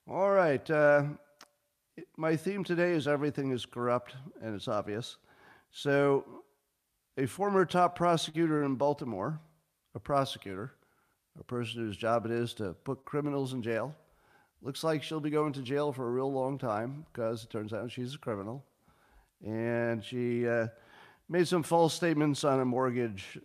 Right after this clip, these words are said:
application about some, uh, some income from some source. I guess it was a lie. Now, you might say to yourself, "But Scott, didn't Trump do the same thing? You know, didn't he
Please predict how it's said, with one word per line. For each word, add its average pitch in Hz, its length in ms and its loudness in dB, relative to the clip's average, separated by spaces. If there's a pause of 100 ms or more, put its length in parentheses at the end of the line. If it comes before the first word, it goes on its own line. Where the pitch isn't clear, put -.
(120)
application 110 720 -6
about 101 340 -4
some, 98 600 -8 (460)
uh, 80 240 -8 (880)
some 110 260 -6
income 113 600 -2
from 104 480 -6
some 101 220 -8
source. 98 380 -6 (280)
I - 120 -20
guess 104 220 -6
it - 20 -8
was 95 140 -8
a 98 60 -8
lie. 95 300 -2 (800)
Now, 139 100 0
you 139 160 4
might 143 160 4
say 139 200 -2
to 135 60 0
yourself, 120 520 -4
"But 110 260 -6
Scott, - 540 -8 (380)
didn't 123 200 -4
Trump 135 320 -2
do 135 140 0
the 127 80 -2
same 135 280 -2
thing? 139 320 -4 (800)
You 90 100 -8
know, 90 60 -4
didn't 107 260 -4
he 117 400 -2